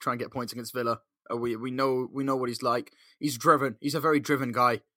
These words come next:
You know, it, one, one, one, one thing with him is, you know, that i-, if he, if he, uh, <laughs>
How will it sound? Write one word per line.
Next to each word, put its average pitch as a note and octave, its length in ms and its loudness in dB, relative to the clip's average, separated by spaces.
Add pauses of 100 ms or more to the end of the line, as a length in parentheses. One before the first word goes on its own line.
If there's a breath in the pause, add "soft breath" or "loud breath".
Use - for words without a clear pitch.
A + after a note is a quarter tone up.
(240)
You A#2+ 100 -8
know, A#2 180 -2
it, A2+ 240 -6
one, C3+ 240 -4
one, C3+ 200 -4
one, C#3 180 -2
one C#3 160 -4
thing C3 240 -6
with B2 140 -4
him A#2+ 140 -6
is, A2+ 140 -8
you B2 60 -4
know, B2 240 -2
that A2 220 -4
i-, - 80 -18
if - 320 -8
he, B2+ 60 -6
if - 180 -8
he, A#2 280 -6 (180)
uh, - 680 -4
<laughs> - 0 -